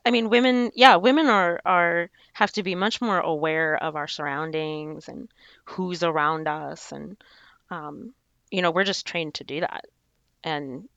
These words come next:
we don't even, I think we don't, a lot of us don't even realize we're doing it.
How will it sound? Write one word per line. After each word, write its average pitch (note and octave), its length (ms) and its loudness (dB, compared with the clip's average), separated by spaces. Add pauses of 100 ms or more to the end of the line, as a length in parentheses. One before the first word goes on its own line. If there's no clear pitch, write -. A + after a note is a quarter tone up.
we F3 100 0
don't E3+ 140 0
even, D#3+ 460 -6 (1300)
I F#3 100 -6
think F#3+ 200 -2
we G3+ 80 -2
don't, F#3 300 -4 (320)
a F3+ 80 2
lot F3 160 4
of E3 80 -2
us E3 100 -8
don't F3 140 -6
even E3 160 -8
realize D#3 320 -4
we're D3+ 120 -6
doing D#3+ 300 -4
it. - 120 -16